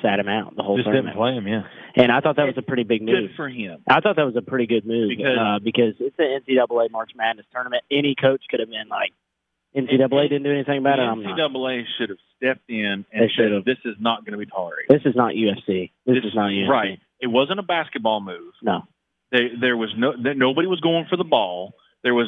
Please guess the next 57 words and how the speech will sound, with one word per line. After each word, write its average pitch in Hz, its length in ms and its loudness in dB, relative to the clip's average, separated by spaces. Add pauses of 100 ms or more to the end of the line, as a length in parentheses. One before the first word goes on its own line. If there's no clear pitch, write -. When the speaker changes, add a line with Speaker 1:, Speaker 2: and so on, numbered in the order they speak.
Speaker 3:
none 120 160 2
of 175 80 -2
that. 98 340 0 (360)
He 147 120 -4
took 135 260 0
one, 123 460 0
and 123 200 0
then, 131 140 0
okay, 127 280 -2
one's 123 280 0
not 135 160 0
enough. 139 300 0
Fine, 117 240 0
you 107 80 -8
get 117 160 0
the 123 140 -10
second 135 220 0
Speaker 2:
Boom. 107 160 -2
Speaker 3:
one. 90 80 -16 (300)
Speaker 2:
Yeah. 98 300 -4
Speaker 3:
And, 127 480 0
you 135 160 -2
know, 117 200 2
it'd 147 200 -2
be 147 100 2
different 156 440 -2
if 120 60 -4
he 131 120 -2
had 131 100 4
a 123 60 -2
rebound 117 500 0
in 104 80 -6
his 104 160 -8
hand 110 240 -4
and 101 80 -6
he 104 80 -20
was 107 220 -18
throwing 107 220 0
Speaker 2:
Right. 101 100 -2
Speaker 3:
elbows. 87 420 -8
I, 110 180 -2 (220)
I 139 60 2
get 127 260 0
that. 85 260 -14
Get 131 120 0
off 98 160 -2 (100)
me. - 80 -20 (500)
But 131 260 0 (540)
for 143 120 -8
none 143 180 -4
of 160 60 -6
that 165 180 -2
to - 60 -14
be 151 100 -6
happening, 160 680 -4
Speaker 1:
This, 135 140 4 (220)
yeah, 95 240 -2